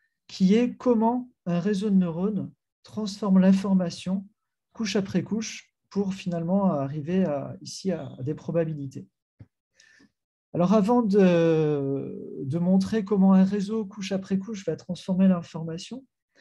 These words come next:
il y a quelque chose qui est vraiment essentiel, c'est de voir, ben, quelles sont les, les briques de base d'un réseau de neurones. Alors,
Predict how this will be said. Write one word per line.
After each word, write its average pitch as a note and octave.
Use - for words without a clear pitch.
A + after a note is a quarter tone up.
il E3+
y F3+
a D#3+
quelque F#3+
chose A3
qui -
est F3+
vraiment F#3+
essentiel, G3
c'est F#3
de C#3+
voir, G#3
ben, D#3
quelles G3
sont A3
les, F#3+
les D#3+
briques F#3
de E3
base F3
d'un D#3+
réseau G3
de F#3+
neurones. D3+
Alors, F#3+